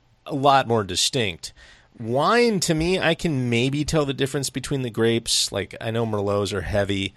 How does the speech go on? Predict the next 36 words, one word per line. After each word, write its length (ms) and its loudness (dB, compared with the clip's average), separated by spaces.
Zinfandels 600 -4
are 60 -4
light. 540 -4
I 60 -20
fucking 300 -8
hate 240 -8
Chardonnays. 680 -4
They 80 -10
make 160 -10
me 60 -6
wanna 180 -10
puke. 560 -2
Uh, 920 -6
you 200 -8
know, 160 -4
the, 200 -4
uh, 340 -14
Cabernet 520 0
Sauvignons 840 -2
are, 100 -6
like, 240 -6
the 140 -8
really 340 -6
straight-up 560 -6
mellow 320 -2
ones. 340 -2
I 60 -2
know, 260 10
like, 320 4
sort 320 2
of 60 -2
the 80 0
difference, 800 0
but 280 4
the 80 0
minutia, 800 2